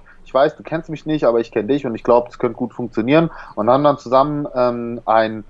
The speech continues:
Einsteiger-Trainingsplan für Frauen erstellt und darüber ist so der erste Kontakt entstanden. Wir haben uns mega gut verstanden, auch im Nachhinein, äh, dann noch das ein oder andere Video gedreht, ja, und long story short, jetzt sind wir eigentlich gute Homies.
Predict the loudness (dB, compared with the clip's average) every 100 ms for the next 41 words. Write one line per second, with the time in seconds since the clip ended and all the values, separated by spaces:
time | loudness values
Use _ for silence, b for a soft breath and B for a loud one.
0 | B B 2 2 4 4 6 4 2 -6
1 | -6 -8 -4 -4 -4 -10 -2 0 2 0
2 | 0 -2 0 2 2 2 0 0 0 2
3 | 0 -4 -8 -6 -4 -6 -2 0 0 -4
4 | -8 -8 -8 -4 0 0 -4 -8 0 0
5 | 0 -4 -10 B B B B 2 2 -2
6 | -2 -2 -2 -2 -4 -10 -20 -8 -4 -4
7 | -4 -6 -4 -4 -2 0 0 -2 -2 -4
8 | -2 0 0 2 2 2 -2 -6 -4 -4
9 | -4 -2 0 0 0 -4 -2 -2 -4 -4
10 | -2 0 -2 -8